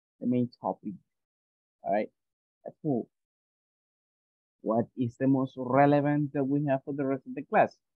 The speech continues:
All right. We had the review from the previous topic, so that's what we did right before, uh, we started the presentation.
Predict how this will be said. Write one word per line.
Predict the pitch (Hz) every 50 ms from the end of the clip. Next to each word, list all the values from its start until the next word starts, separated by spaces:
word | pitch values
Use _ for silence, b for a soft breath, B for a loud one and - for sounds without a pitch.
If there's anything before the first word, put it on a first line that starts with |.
| _ _ _ _ _
All | - 220
right. | 170 120 113 - _ _ _ _ _ _ _ _ _ _ _ _ _ _ _ _ _ _ _ _ _ _ _ _ _ _ _ _ _ _
We | 151 165
had | 180 202 190 180
the | 190 180
review | 175 170 160 160 180 185
from | 180 196 175 165
the | 165
previous | 151 - 160 156 151 151 151 _
topic, | - 208 202 - 208 202 202 _ _ _ _ _ _ _ _ _ _ _ _
so | - 139 135
that's | 131 139 147 147 _ _
what | - 143 135 123
we | 123 131 135
did | 131 131 139 139 139 135 131 117 - _ _ _ _ _ _ _ _
right | 117 127 131 135 131 123 120 _ _ 131 123
before, | 123 120 120 _ - 151 147 147 151 156 151 _ _ _ _ _ _ _ 117
uh, | 120 120 120 117 117 113 120
we | 120 131 131 131 127 131 131
started | _ - 135 127 127 123
the | 120 120
presentation. | _ 127 127 127 - 143 147 - 175 151 151 147 _ - 143 170